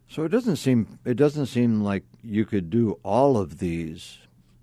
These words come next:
by yourself in, in, in, uh, Chicanos, uh, por la Causa. You reach out and, and, and partner with lots of other agencies, nonprofits maybe,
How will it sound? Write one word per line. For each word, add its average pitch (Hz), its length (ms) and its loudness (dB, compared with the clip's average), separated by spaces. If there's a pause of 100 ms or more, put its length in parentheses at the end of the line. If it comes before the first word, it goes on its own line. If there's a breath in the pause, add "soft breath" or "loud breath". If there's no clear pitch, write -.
(760)
by 104 240 0
yourself 85 760 -6
in, 85 500 -8
in, 90 340 -6 (120)
in, 87 360 -6 (100)
uh, 85 300 -8
Chicanos, 92 640 -4 (300)
uh, 82 140 -8
por 101 220 -6
la 87 80 -2
Causa. 98 580 -6 (640 loud breath)
You 110 160 2
reach 127 260 0
out 107 160 2
and, 95 240 -6
and, 95 400 -2 (340)
and 95 320 -4
partner 92 540 -2
with 85 400 -6
lots 95 400 -4
of 90 100 -6
other 98 260 -4
agencies, 101 920 -6 (180)
nonprofits 104 880 -4
maybe, 104 480 -2